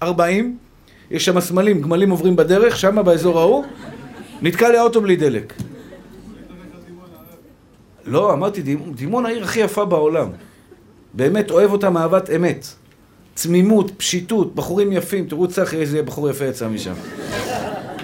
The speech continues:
אחים יקרים ואהובים שלי, אתה תקוע באמצע דימונה. אמ, לא, זה היה רחוק מדימונה. אם הייתי קרוב לדימונה, אז, אה, מתקשרים עם מישהו.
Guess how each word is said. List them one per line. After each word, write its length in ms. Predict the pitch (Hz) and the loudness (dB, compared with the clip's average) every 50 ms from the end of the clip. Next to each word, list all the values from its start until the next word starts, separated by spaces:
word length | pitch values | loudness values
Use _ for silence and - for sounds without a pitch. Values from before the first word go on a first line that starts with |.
| - - - 170 - - - - - - - - - - - - - - - - - - - - - - - - | -12 -12 -12 -12 -14 -14 -16 -16 -18 -18 -20 -20 -20 -20 -20 -20 -20 -20 -20 -20 -20 -20 -20 -20 -20 -20 -12 -8
אחים 260 | - - - 233 240 | -4 -2 0 2 2
יקרים 320 | 233 220 214 208 214 233 226 | 2 4 4 4 4 4 4
ואהובים 340 | 208 190 190 185 175 220 214 | 4 4 4 4 2 0 0
שלי, 220 | - 202 196 190 | 2 2 2 2
אתה 120 | 185 185 190 | 2 2 2
תקוע 400 | 185 190 180 180 247 247 240 226 | 0 0 0 2 4 4 4 4
באמצע 380 | 208 208 226 240 233 233 214 | 4 4 2 2 2 2 0
דימונה. 540 | 202 185 196 190 208 214 208 196 180 165 143 135 - - - 156 | 2 2 2 2 4 4 4 2 2 0 -2 -4 -8 -10 -8 -6
אמ, 80 | 165 165 | -2 2
לא, 280 | 165 175 170 131 110 - - - - | 4 4 4 4 0 -4 -10 -10 -4
זה 80 | 123 147 | 0 2
היה 100 | 175 185 | 2 2
רחוק 240 | 175 165 214 208 - | 2 0 0 0 0
מדימונה. 440 | 202 170 156 147 131 123 123 110 | 0 0 0 0 -2 -2 -2 -2
אם 140 | 117 147 175 | -2 0 2
הייתי 200 | 185 180 180 185 | 2 2 2 2
קרוב 260 | 175 175 170 180 185 | 0 2 2 4 4
לדימונה, 500 | 185 175 180 180 196 220 220 202 170 160 | 4 4 4 2 2 2 2 2 2 2
אז, 200 | 156 147 139 147 | 0 -2 0 2
אה, 300 | 151 170 175 160 165 165 160 | 2 4 4 4 2 0 -2
מתקשרים 400 | 151 - - 175 175 190 233 247 | -4 -4 -4 -2 0 0 0 2
עם 100 | 233 208 | 2 2
מישהו. 220 | 196 - - 110 | 0 0 -2 -4